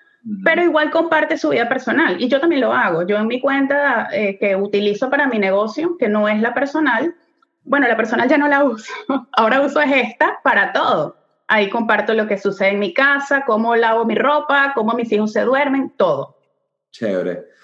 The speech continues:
Speaker 1: Me, me encanta. ¿Y ustedes han encontrado personas haciéndolo en las redes sociales,
Speaker 2: Sí.
Speaker 1: compartiendo su vida?
Speaker 2: Sí.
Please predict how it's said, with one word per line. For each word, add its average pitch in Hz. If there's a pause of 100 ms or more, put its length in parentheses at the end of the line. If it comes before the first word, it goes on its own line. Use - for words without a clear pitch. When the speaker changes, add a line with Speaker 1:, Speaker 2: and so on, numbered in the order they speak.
(140)
Speaker 1:
Me, 123
me 123
encanta. 135
¿Y 131
ustedes 151
han 147
encontrado 139
personas 143
haciéndolo 139
en 123
las 120
redes 127
sociales, 127
Speaker 2:
Sí. -
Speaker 1:
compartiendo 131
su 131
vida? 147 (760)
Speaker 2:
Sí. 196